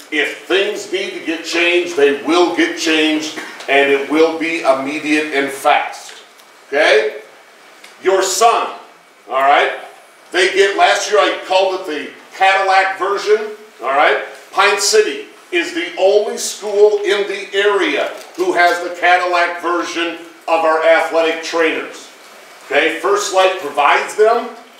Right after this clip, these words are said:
We have a trainer on duty five days a week. Okay,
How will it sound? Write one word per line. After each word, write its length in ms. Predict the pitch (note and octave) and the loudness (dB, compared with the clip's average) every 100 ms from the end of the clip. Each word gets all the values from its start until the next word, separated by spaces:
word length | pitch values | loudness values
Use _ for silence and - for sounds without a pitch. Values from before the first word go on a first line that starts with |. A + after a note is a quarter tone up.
| - - - | -20 -20 -10
We 180 | G#3 G#3+ | -6 -4
have 400 | F#3+ F3+ F#3 F3+ | 0 2 0 -2
a 120 | - | -6
trainer 420 | - F#3+ G3 F#3+ | -4 0 0 0
on 580 | F#3 F3+ E3+ G3 - - | -4 0 2 2 0 -4
duty 400 | F#3 E3+ E3 - - - - | -6 -6 -6 -8 -10 -12 -10
five 440 | - E3+ F3 F3 D#3+ | 0 2 4 0 -4
days 300 | D#3+ D#3 D3 | -4 -4 -8
a 60 | C3+ | -8
week. 220 | C#3+ - - - - - - - - - - | -10 -12 -20 -20 -20 -20 -20 -20 -20 -20 -6
Okay, 420 | C3+ D#3+ - | 0 2 0